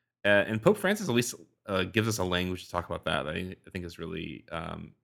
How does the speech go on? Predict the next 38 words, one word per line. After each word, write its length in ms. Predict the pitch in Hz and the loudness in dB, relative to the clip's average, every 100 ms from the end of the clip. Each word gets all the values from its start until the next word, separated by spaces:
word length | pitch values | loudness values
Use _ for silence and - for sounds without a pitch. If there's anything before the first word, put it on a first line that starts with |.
| _ - | _ -16
interesting 720 | 90 - 85 - 87 85 82 | -14 -14 -14 -2 0 0 -4
and 160 | 80 87 | -12 -8
helpful. 540 | 90 - 80 78 78 _ _ | -8 -10 -14 -14 -16 _ _
Um, 440 | - 85 80 82 - _ - | -8 -8 -10 -16 -20 _ -2
that, 300 | 92 80 - - | 0 0 -4 -6
uh, 340 | 85 85 78 - _ _ _ _ | -4 -4 -6 -10 _ _ _ _
socialism, 500 | - 156 156 113 107 | 4 4 6 6 6
like 160 | 101 98 | 4 2
you 60 | - | 2
said, 220 | 113 87 | 2 2
Dean, 260 | 87 87 | 0 -4
I 20 | 87 | -6
mean, 180 | 90 | -8
it's 120 | 90 90 | -8 -2
about 240 | 90 - | 0 0
the 80 | 90 | -4
means 220 | 92 85 | -8 -10
of 60 | - | -6
production, 480 | 90 95 - 87 | 2 2 0 -6
but 140 | 87 90 | -4 0
there's 160 | 90 | 0
a 80 | 90 | 0
larger, 720 | 87 87 90 90 90 87 85 - | -2 0 0 0 -2 -2 -4 -6
a 80 | 92 | -2
larger 320 | 90 90 95 | 0 0 -4
goal 280 | 85 87 90 | -6 -6 -6
there, 180 | 78 82 | -4 -6
and 100 | 85 | -6
it's 80 | |
about 180 | - 78 | -6 -6
recognizing, 840 | 85 - 90 87 87 87 87 90 - - | -6 -8 -6 -6 -4 -8 -8 -12 -14 -6
uh, 220 | 82 78 | -6 -6
humans 500 | - 95 87 85 85 | -6 -6 -6 -8 -8
as 180 | 85 87 | -10 -8
not 360 | 87 85 - | -6 -6 -6
just, 360 | - 85 - - | -6 -6 -8 -12
like, 400 | 82 82 82 _ _ _ _ _ | -8 -6 -8 _ _ _ _ _
I, 140 | - | -16